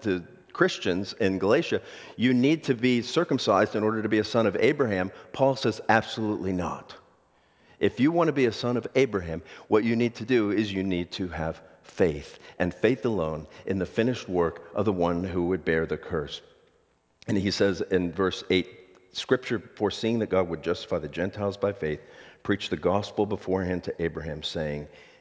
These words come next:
'In you shall all the nations be blessed.'"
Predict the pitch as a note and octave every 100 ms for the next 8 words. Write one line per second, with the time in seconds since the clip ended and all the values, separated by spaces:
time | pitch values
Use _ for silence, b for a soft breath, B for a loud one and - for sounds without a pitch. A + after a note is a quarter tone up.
0 | - E2+ D#2+ F2 F2 D#2 D2+ B B B
1 | - - D2+ D#2 D#2+ D#2 D2 - C#2+ D2
2 | - G#2+ - C#2+ B1 B1+ B1 B1+ - -